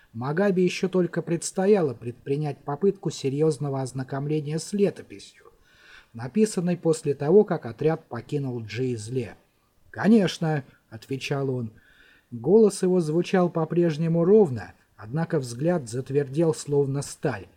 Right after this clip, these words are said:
Между ними явственно чувствовался некоторый холодок. Я и прежде замечал это. Негативный химизм, так сказать. Причин для нелюбви друг к другу у них не было. Хотя, может, и были.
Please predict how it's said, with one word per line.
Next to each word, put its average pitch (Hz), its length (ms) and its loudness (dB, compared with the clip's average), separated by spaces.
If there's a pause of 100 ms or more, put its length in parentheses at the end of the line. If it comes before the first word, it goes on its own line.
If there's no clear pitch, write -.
(440)
Между 156 440 -2
ними 190 240 2
явственно 151 680 -2
чувствовался 147 680 -4
некоторый 127 540 -4
холодок. 131 680 -4 (540)
Я 139 240 -4
и 185 60 2
прежде 180 440 2
замечал 117 640 -6
это. 85 300 -14 (440)
Негативный 175 680 2
химизм, 180 640 0
так - 200 -18
сказать. 117 520 -12 (500)
Причин 247 520 0
для 208 140 4
нелюбви 202 460 2
друг 190 300 0
к 175 40 -4
другу 190 340 4
у 190 60 4
них 180 240 0
не 190 220 2
было. - 300 -10 (500)
Хотя, 262 320 0
может, 254 340 2
и 190 80 8
были. 143 460 0